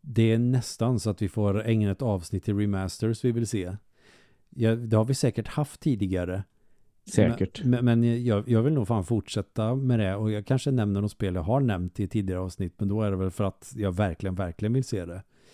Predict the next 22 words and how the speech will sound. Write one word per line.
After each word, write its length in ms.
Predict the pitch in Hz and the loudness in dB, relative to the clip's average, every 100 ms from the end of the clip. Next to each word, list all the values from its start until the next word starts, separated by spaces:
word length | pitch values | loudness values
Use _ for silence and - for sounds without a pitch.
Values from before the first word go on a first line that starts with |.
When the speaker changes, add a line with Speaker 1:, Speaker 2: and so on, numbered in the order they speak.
| _ _ _ - | _ _ _ 6
Speaker 2:
Mm. 260 | 131 117 123 _ _ _ - _ _ _ - | 8 6 0 _ _ _ -20 _ _ _ -2
Speaker 1:
Jag, 280 | 120 123 | 0 2
jag, 260 | 120 107 98 | 2 0 0
jag 120 | 107 | -2
kan 140 | 117 104 | 0 0
tänka 280 | 123 123 | 0 0
mig 140 | 113 113 | 2 2
även 300 | 98 98 101 | 0 -2 -2
i 380 | 104 98 98 101 | 0 0 -2 -4
film. 560 | 104 127 131 95 85 95 - _ _ _ _ _ _ _ | -4 -2 0 -2 -4 -10 -12 _ _ _ _ _ _ _
Speaker 2:
Ja. 240 | 127 127 151 | 6 6 4
Speaker 1:
Någon 300 | 120 120 117 | 4 4 4
film 320 | - 117 107 | 2 2 2
som 180 | - 104 | 0 0
kanske 280 | 113 95 104 | 0 0 0
borde 260 | 107 98 | 0 -2
få, 440 | 95 107 101 104 110 107 | -2 -2 0 -2 -8 -6
som 160 | 117 | -2
kanske 240 | 117 113 120 | 0 2 0
aldrig 180 | 101 | -2
släpptes, 680 | - 110 - - 95 - - | -2 -4 -4 -6 -6 -6 -12
eh, 120 | 113 | -8